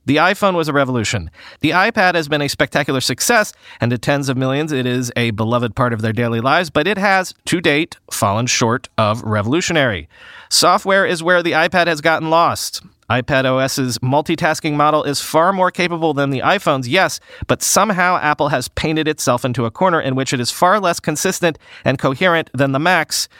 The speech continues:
while also being far less capable. iPad multitasking, more complex,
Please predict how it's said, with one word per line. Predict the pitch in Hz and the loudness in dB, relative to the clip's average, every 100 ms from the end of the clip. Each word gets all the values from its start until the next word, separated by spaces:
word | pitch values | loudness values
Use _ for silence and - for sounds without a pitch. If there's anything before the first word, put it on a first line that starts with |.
| - - - | -20 -20 -2
while | 110 104 | -2 0
also | 120 - 123 | -2 0 -2
being | 110 120 113 | 0 -2 -4
far | - 123 113 | -2 0 0
less | 113 - | -2 -2
capable. | 160 165 143 123 80 _ _ _ _ | -2 0 0 0 -2 _ _ _ _
iPad | 107 127 156 143 | -2 0 0 0
multitasking, | 139 147 156 147 156 139 143 92 - _ - - - | 0 -2 -2 0 0 0 -4 -6 -10 _ -20 -20 -6
more | 101 104 | -2 -2
complex, | 120 110 170 196 - | -2 0 0 0 -4